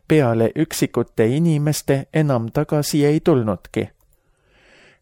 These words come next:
Niisiis hävitati terve Iisraeli põhjariik selle tulemusena, et nende elanikud ei tahtnud otsustavalt seista vastu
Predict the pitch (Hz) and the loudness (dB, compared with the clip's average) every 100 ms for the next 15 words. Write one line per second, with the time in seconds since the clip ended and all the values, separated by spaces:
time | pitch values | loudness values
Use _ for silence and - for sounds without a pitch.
0 | 160 151 165 156 - 135 143 - - 135 | 0 2 2 2 0 2 2 -2 -2 0
1 | 165 156 - 143 - 139 135 151 160 135 | 2 0 0 0 0 -2 0 0 2 0
2 | 127 135 160 165 151 - 127 139 131 131 | 0 -2 -2 -2 -2 -2 0 0 -2 -2
3 | - 180 143 120 117 120 117 - - - | -2 -2 0 0 2 2 0 -4 -12 -2
4 | 160 147 104 - 165 156 135 139 147 139 | 0 0 -2 0 0 0 -2 -2 -2 0
5 | 139 - _ - _ - 147 - 143 131 | -2 -6 _ -20 _ -2 -2 0 0 0
6 | 110 117 165 151 135 139 - 139 - 143 | 0 2 2 0 -2 -4 0 0 2 0
7 | 135 151 143 - 123 117 175 - 143 - | 0 -2 -4 -6 -4 -2 -2 -2 -6 -4
8 | 139 131 131 - 165 131 - - 113 156 | -4 -2 -2 -2 0 0 -2 -4 -2 -2
9 | - - 131 | -4 -2 -2